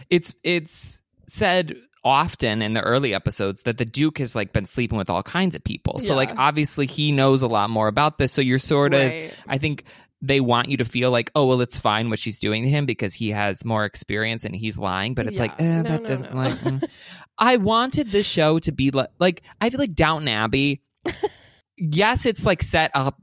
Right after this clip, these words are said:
Speaker 1: a hundred years later or whatever it is, but that is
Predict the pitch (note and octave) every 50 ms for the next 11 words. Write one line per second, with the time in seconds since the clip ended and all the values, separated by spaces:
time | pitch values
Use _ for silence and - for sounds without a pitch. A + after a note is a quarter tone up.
0 | - - A#2 B2 A#2 D3+ D3 D3 C#3+ C3 C3 C3 C3 - B2 B2 A#2+ C3 B2 A2+
1 | A2 A#2 A2+ A2+ A2+ B2+ C3+ C#3 D3 D#3 E3 F3 E3 - - G3+ F#3+ D#3 - D#3
2 | C#3+ G3+ G#3 - - _ _ _ - D#3 - _ _ _ _ _ D#3 C3+ F3+ G3
3 | G3+ G#3+ - - - G3+ G3 F#3 D#3+ D3 C#3+ -